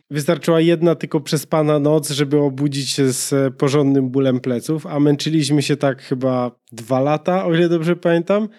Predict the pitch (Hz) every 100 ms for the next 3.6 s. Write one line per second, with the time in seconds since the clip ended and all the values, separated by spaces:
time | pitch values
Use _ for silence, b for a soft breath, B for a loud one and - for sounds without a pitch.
0 | b - 180 185 185 170 165 165 156 143
1 | 143 147 135 147 156 135 - 139 156 156
2 | 151 151 147 135 - 139 131 127 - 151
3 | - 151 151 151 135 139